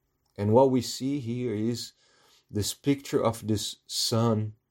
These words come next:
who had always been with his father physically, but his heart had never been there. So his body maybe never left the home, but his heart was far, far away from home.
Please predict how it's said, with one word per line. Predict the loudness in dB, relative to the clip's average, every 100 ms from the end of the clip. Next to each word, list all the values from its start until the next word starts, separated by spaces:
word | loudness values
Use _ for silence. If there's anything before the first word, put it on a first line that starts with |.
| _ _ _ _ _ _ _ _ _ _ _ _ _ _ -4
who | 2
had | 4 2
always | 2 4 4 0
been | -2 -2
with | -2 -6
his | -10 -10
father | -6 -4 -2 -4 -4
physically, | 0 0 2 -2 -2 -6 -6 -8 _ _ _ _ -2
but | 2
his | 2 0
heart | -2 0 0 -2 -8
had | -4
never | -2 2 2
been | 2 -4 -6
there. | -10 -14 _ _ _ _ _ _ _ _ _ -16
So | 4 6
his | 6 2 2
body | 0 2 4 4
maybe | 6 4 4 2
never | 0 2 2
left | 2 0 -2 -6 -12 -18 -20 _ _ -4
the | -2
home, | 2 4 4 2 -2 _ _ _ _ _ -2
but | 2
his | 2 0
heart | 2 2 2
was | -4 -6
far, | -8 -4 0 0
far | 0 -2 -2
away | -2 -2 -4
from | -4 -8
home. | -4 -4 -6